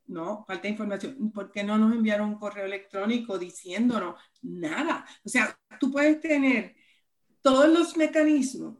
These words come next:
pero si no existen unos protocolos, como dice la licenciada, eh, unas normas, pues mira, o sea, y, y déjame decirle otra cosa,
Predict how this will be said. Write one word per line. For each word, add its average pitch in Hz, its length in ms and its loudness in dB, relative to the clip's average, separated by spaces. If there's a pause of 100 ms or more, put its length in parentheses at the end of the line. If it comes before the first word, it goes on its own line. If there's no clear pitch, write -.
pero 208 260 -8
si 220 160 -6
no 220 120 0
existen 277 960 -4
unos 233 320 -2
protocolos, 233 760 -2
como 190 200 -12
dice 202 200 -6
la 226 120 -4
licenciada, 220 1000 -4
eh, 190 360 -2 (260)
unas 269 300 6
normas, 254 720 6 (680)
pues 165 200 -8
mira, 160 500 -8
o 262 60 -6
sea, 226 460 -6 (220)
y, 214 260 -6
y 226 140 2
déjame 269 380 6
decirle 262 360 4
otra 185 200 -2
cosa, 247 420 -2